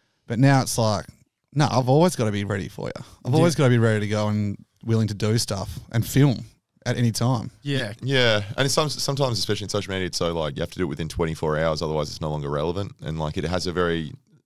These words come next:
Speaker 3: um, there's something very shareable if, uh, people can see themselves in the,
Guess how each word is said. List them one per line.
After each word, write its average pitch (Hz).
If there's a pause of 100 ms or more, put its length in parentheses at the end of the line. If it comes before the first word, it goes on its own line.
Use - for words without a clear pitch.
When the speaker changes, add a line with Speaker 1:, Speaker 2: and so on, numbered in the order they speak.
(260)
Speaker 3:
um, 76 (560)
there's 95
something 120
very 101
shareable 90
if, -
uh, 78
people 85
can 82
see 82
themselves 78
in 82
the, 78